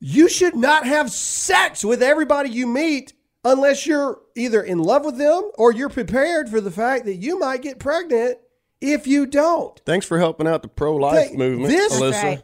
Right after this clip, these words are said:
Speaker 1: this chick's poor husband, man.
Speaker 3: Not me,
Speaker 1: D-,
Speaker 3: Alyssa.
Speaker 1: does he fall victim to this? Is he, is he in
Speaker 2: Oh, that
Speaker 1: trouble?
Speaker 2: poor fella.
Speaker 1: That's what I'm saying.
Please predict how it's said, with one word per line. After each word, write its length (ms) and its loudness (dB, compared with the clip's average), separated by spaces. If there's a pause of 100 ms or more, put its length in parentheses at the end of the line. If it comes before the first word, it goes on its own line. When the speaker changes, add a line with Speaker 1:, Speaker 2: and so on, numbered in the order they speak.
(100)
Speaker 1:
this 380 -2
chick's 440 -6
poor 400 -2
husband, 500 -4
man. 220 -4
Speaker 3:
Not 160 -6
me, 220 -8
Speaker 1:
D-, 60 -4 (200)
Speaker 3:
Alyssa. 60 -8
Speaker 1:
does 240 2
he 180 -2
fall 300 0
victim 420 0
to 100 -6
this? 380 -2 (240)
Is 200 0
he, 520 -4
is 200 -4
he 180 0
in 60 -2
Speaker 2:
Oh, 100 0
that 40 2
Speaker 1:
trouble? 380 2
Speaker 2:
poor 240 -6
fella. 220 -4
Speaker 1:
That's 180 6
what 140 2
I'm 100 0
saying. 440 -2